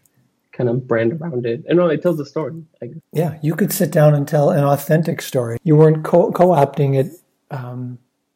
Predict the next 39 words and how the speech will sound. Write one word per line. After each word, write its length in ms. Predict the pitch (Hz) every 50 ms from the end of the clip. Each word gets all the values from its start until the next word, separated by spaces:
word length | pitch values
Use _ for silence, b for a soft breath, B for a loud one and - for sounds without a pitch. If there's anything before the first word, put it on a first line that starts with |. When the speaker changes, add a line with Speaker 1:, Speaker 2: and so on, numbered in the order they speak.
| _ _ _
Speaker 2:
from 140 | - 151 143
a 60 | 131
cultural 360 | - 180 196 190 - 151 135
perspective 540 | - - 127 - - 127 120 - - 143 127
because 260 | 131 123 - 143 131
it 120 | 147 180 156
is 220 | - 165 156 156 151
your 180 | 143 143 143
story. 520 | 131 - - - 147 147 143 127 120 98 - _ _ _ _ _ _ _ -
Speaker 1:
Yeah, 140 | 160 - -
exactly. 460 | - 151 139 - 117 113 - - - - - _ -
I 60 | - 135
think 140 | - 135
that's 160 | 131 131 131 131
what 80 | 127
made 180 | 120 123 123 120
it 140 | 113 - 120
even 280 | 123 120 117 117 123
more 180 | 123 123 131 139
special 360 | - - - - - - 135
'cause, 200 | 127 - 123 -
like, 200 | - - - - _ b b b _ _ _ -
I 60 | 120
would 120 | 120 120 120
talk 200 | 135 123 123 127
to 60 | 123
my 120 | 117 117
mom 300 | 117 117 117 120 123 123
about 260 | 110 110 117 117 -
it 160 | - - - _
too. 220 | - 131 123 117
Like, 160 | 113 113 113 -
"Oh 140 | - 165
yeah, 180 | 170 160 156 147
I'm 140 | 143 139 135
working 240 | 135 135 - 135 131
on 100 | 123 123
this 220 | 123 143 156 -
project." 500 | _ - 117 120 131 131 131 123 127 b